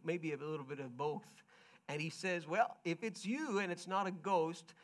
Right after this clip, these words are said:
you tell me to walk on the water to you." So, uh,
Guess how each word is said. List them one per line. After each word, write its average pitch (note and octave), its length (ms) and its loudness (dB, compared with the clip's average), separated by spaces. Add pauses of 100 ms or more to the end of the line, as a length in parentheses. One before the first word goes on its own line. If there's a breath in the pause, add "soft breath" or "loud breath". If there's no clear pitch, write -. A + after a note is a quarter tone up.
(160 soft breath)
you G3 140 0
tell G3+ 200 2
me F3+ 160 0
to D#3+ 80 0
walk D3+ 300 2
on C3+ 100 -2
the C3 60 -4
water C3 480 4 (200)
to F#3 120 -4
you." D3 180 -8 (240)
So, D3 640 -2
uh, - 20 -4